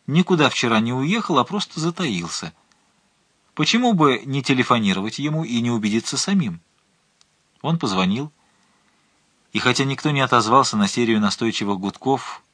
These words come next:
симулирующих далёкий звук настоящего звонка в воображаемой прихожей,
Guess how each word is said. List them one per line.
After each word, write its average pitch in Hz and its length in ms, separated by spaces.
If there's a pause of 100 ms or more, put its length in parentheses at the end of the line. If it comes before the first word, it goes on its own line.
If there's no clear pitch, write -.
симулирующих 113 800
далёкий 107 380
звук 98 240
настоящего 98 580
звонка 95 440
в 90 80
воображаемой 95 600
прихожей, 90 540